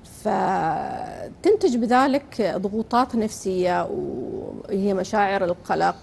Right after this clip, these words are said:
والملامة والتوتر، و-، وإنك أيضًا ما تقضي وقتك،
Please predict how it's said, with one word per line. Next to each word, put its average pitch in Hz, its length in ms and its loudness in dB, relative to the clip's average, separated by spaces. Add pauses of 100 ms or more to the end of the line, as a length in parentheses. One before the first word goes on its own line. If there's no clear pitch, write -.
والملامة 180 760 0
والتوتر، 196 720 -2 (600)
و-، 170 140 -2 (600)
وإنك 254 360 4
أيضًا 320 280 0
ما 285 160 2
تقضي 247 420 0
وقتك، 233 500 -2